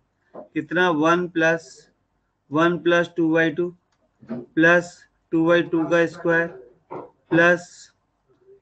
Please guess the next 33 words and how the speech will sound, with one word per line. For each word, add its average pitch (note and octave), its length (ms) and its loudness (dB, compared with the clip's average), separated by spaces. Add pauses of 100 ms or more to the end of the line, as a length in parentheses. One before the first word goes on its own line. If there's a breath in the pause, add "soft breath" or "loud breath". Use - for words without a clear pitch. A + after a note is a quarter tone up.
(140)
टू E3 140 2
बाई E3+ 220 4
टू E3+ 200 -4
की E3 180 -6
power E3 360 0
q, D#3+ 260 -4 (440)
dot, D3+ 160 2
dot, D#3 200 -2
dot, C#3+ 180 -2
dot, B2+ 240 -6
dot, A2+ 160 -12 (220)
इतना D#3 320 0
कर E3+ 160 2
लिया E3+ 260 4
होगा। E3 280 0 (920 soft breath)
बोलो E3+ 200 6
ये E3+ 200 4
question E3+ 380 0
हुआ D#3+ 260 4
था F3 160 -2
आप F3 180 2
लोगों E3+ 280 2
से F3 180 -2
कि E3 140 -4
नहीं? E3 320 0 (160)
Please E3+ 280 0
एक E3 120 0
बार E3+ 160 2
confirm E3 420 -2
करो। E3 180 -2
ये E3+ 160 0
वन D#3+ 280 0
plus, C#3+ 400 -4